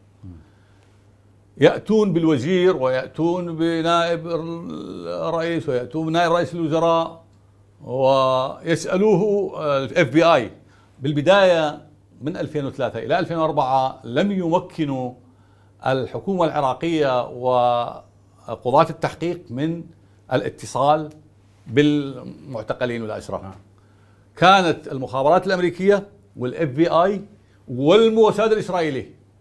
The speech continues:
Speaker 2: كانوا يدخلون بشكل، آه، يعني، آه، وراء الكواليس، آه، بمسميات، واللجان التفتيش.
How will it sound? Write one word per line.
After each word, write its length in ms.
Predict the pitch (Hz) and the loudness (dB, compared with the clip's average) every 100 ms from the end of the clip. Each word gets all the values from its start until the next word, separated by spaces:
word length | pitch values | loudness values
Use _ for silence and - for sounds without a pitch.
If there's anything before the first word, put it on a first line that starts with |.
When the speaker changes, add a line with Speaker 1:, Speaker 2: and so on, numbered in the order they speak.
| _ _ _ _ - | _ _ _ _ 0
Speaker 2:
كانوا 280 | 143 156 | 2 4
يدخلون 320 | 147 - 147 185 | 0 -2 -6 -4
بشكل، 480 | 185 170 180 165 151 | -6 -4 -2 0 0
آه، 560 | 147 139 131 123 113 | 0 0 -2 -2 -4
يعني، 460 | 117 110 113 113 110 | -6 -8 -8 -8 -6
آه، 320 | 104 101 101 - _ _ _ _ _ | -8 -12 -16 -20 _ _ _ _ _
وراء 360 | 127 156 160 151 | 8 8 6 2
الكواليس، 920 | 143 135 127 139 139 127 156 196 190 | -2 -6 -6 -2 0 0 -2 -4 -4
آه، 500 | 170 131 123 120 120 | -2 -2 -4 -8 -12
بمسميات، 1400 | 123 123 120 131 131 127 120 120 135 123 123 165 202 208 - _ - _ | -12 -12 -6 -4 -2 -2 -2 -2 -2 -2 0 2 2 0 -20 _ -20 _
واللجان 1120 | - 151 175 170 165 156 147 143 151 156 175 190 | -2 0 2 0 0 2 2 0 -2 0 0 0
التفتيش. 520 | 180 151 147 - | -2 -4 -4 -6